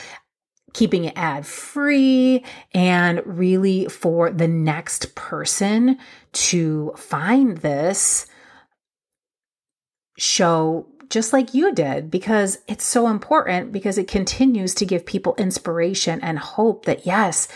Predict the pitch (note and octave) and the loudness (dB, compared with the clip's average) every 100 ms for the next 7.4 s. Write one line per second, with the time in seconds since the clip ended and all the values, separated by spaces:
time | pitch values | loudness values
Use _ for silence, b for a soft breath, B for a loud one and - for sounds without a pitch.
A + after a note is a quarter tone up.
0 | B B B - G#3 - G3+ F#3 G3 F#3+ | B B B 0 0 -2 0 2 2 2
1 | - B _ - - - F3+ G3 - D#3+ | -2 B _ -10 -8 0 2 2 0 0
2 | D3 C#3 D3 D3+ B B _ - - G3 | 2 4 2 -2 B B _ -4 2 4
3 | F3+ E3+ E3 E3 D#3+ - _ _ _ _ | 4 2 2 2 0 -4 _ _ _ _
4 | _ _ _ _ _ _ _ _ _ _ | _ _ _ _ _ _ _ _ _ _
5 | _ _ - - G#3 B3+ A#3 - G3 - | _ _ -8 -2 2 2 2 0 -2 -2
6 | F#3+ F#3+ - - F#3 F#3+ A3+ A3 G3 B3 | -2 -2 -4 -4 -2 -2 -4 -4 0 0
7 | F4+ C#4 - - | 0 -2 -6 -18